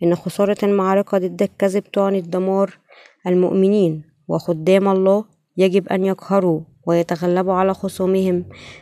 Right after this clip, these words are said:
بأسلحتهم التي هي بكلمة الله وإنجيل الماء والروح.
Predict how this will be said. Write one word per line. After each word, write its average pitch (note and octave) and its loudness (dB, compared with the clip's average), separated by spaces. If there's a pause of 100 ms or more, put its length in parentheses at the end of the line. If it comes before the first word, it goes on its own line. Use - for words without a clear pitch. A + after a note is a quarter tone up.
(120)
بأسلحتهم F#3+ 0
التي G#3 2
هي F#3+ 2 (400)
بكلمة G3 0
الله F#3 2 (480)
وإنجيل F#3 2
الماء F#3 2
والروح. E3+ 0